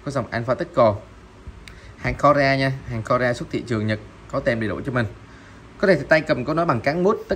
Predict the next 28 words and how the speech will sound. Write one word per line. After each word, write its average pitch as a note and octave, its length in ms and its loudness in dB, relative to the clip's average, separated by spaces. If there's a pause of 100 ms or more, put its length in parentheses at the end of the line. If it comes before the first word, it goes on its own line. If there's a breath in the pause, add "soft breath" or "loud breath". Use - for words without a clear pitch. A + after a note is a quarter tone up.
cả - 180 0
dàn B2+ 120 -2
khoen C3+ 240 -2
của C#3 60 -4
nó D3+ 100 2
là E3 100 2
dàn A#2 140 -2
khoen B2 140 -6
lá B2+ 200 2
nha. F3+ 140 0 (340)
Đây, A2+ 180 -2
khoen A2+ 160 -6
Fuji, A#2+ 400 -4
khoen G#2+ 120 -6
lá A2 140 -2
hết. E3+ 180 0 (3500)
Nó G3 60 2
sẽ A3+ 140 0
hỗ D#3 160 4
trợ B2 140 0
cho C#3 120 -2
mình A#2+ 140 -2
cái B2+ 60 -4
đầu A#2+ 100 2
bu C3 140 2 (100)
full C3+ 100 2
xích - 180 -4
này, A2+ 100 -2